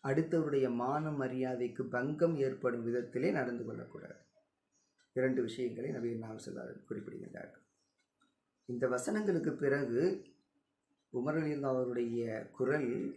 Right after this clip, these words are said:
மிக தாழ்ந்து போய்விட்டது, மிக தாழ்ந்து. அதுக்கு பேர் சன்ன குரலில் பேசுவதாக சொல்வார்கள்.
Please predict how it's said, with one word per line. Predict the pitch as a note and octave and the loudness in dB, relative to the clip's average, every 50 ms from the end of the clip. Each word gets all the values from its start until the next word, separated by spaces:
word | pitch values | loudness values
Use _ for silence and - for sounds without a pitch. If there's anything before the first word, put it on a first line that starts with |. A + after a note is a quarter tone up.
| - - _ | -12 -14 _
மிக | - B2 C3 C3+ C3+ - F#3 G3 | -2 0 0 0 2 0 0 0
தாழ்ந்து | G3 - - E3+ D#3 D#3 D3+ D3+ D3 D3 | 0 -2 -2 0 0 2 0 0 -2 -2
போய்விட்டது, | C3 - B2 A2+ G#2+ G2+ G2 - - - - | -4 -4 -4 -4 -4 -6 -10 -12 -16 -16 -10
மிக | - A2 A#2+ B2 A#2+ A2 | -6 -6 -4 -4 -4 -6
தாழ்ந்து. | - - - B2+ A#2 A#2 A2+ G#2 - - - - _ _ _ _ _ _ _ _ _ _ _ _ _ _ _ _ G#5+ G#5 _ D#5 - _ _ _ _ _ _ _ _ _ _ _ _ _ _ | -6 -6 -4 -4 -2 -2 -4 -6 -10 -14 -18 -20 _ _ _ _ _ _ _ _ _ _ _ _ _ _ _ _ _ _ _ -20 -20 _ _ _ _ _ _ _ _ _ _ _ _ _ _
அதுக்கு | - A#2+ B2 B2 A#2 B2 | -4 -2 -2 -2 0 0
பேர் | C#3+ D#3 - - | 0 0 -2 -2
சன்ன | - B2+ C3 D3+ D#3+ D#3+ E3 D#3+ | -2 -2 0 0 2 2 2 0
குரலில் | E3 - C#3 C3+ C3+ C#3 C3+ C3+ B2+ A#2 G#2 | 0 -2 0 0 2 2 0 0 -2 -2 -2
பேசுவதாக | A#2 A#2+ A#2+ A#2 - A#2+ A2+ G#2+ A2 A#2 B2+ E3 D#3 - - | -2 -2 -2 -2 -4 -6 -6 -4 -4 -4 -6 -6 -8 -10 -10
சொல்வார்கள். | - A2+ A2 G2+ G2+ G2+ G2+ G2+ - - | -10 -10 -10 -8 -8 -10 -10 -12 -16 -20